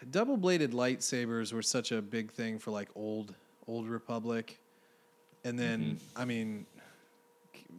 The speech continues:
Speaker 1: conceivably for old Republic, 'cause really, I mean, the first time everybody ever creamed over one was Darth Maul.
Speaker 2: Right.
Speaker 1: But, um, <clears throat> I mean, I, I,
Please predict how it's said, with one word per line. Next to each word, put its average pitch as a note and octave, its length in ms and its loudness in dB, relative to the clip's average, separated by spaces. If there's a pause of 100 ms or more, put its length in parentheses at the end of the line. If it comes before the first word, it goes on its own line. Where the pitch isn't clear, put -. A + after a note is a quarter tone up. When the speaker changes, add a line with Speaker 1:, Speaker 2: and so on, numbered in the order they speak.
Speaker 1:
conceivably B2+ 600 2
for A2+ 220 -2
old A2 180 0
Republic, G#2+ 380 -4
'cause A2 180 -4
really, A2+ 420 2
I G#2 100 -2
mean, G#2 180 -6
the G2+ 100 -6 (140)
first C3 320 0
time B2 180 2
everybody A2 420 0
ever G#2 200 -2
creamed A#2+ 420 -2
over G2 260 -2
one G2+ 260 -4
was F#2+ 160 -4
Darth F#2+ 280 -4
Maul. F2+ 400 -4 (920)
Speaker 2:
Right. D2 280 -4
Speaker 1:
But, B2+ 380 2
um, B2 560 4 (140)
<clears throat> - 1600 -18
I F#3+ 60 6
mean, A#3+ 140 8
I, A#3 80 8 (180)
I, G#3 80 4